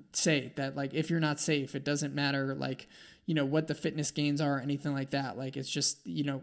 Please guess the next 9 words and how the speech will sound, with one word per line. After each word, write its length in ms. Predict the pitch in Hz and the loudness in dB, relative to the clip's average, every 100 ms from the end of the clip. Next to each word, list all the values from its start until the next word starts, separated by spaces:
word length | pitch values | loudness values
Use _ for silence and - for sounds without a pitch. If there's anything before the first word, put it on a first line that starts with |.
| - _ | -10 _
the, 300 | 170 160 131 | -6 -4 -6
the, 300 | 165 175 165 - | 0 2 4 4
the 80 | 165 | 4
trade-off 440 | - 170 156 147 | 6 6 6 4
isn't 240 | 143 139 | 0 -2
worth 220 | 131 131 139 | -2 -4 -6
it. 160 | 131 | 0
So, 300 | - 147 151 - _ _ _ _ _ _ - - - - - - - _ _ - | 2 4 2 -4 _ _ _ _ _ _ -14 -14 -16 -16 -20 -20 -20 _ _ 0
um, 600 | 175 156 147 139 156 | 4 4 2 -2 -4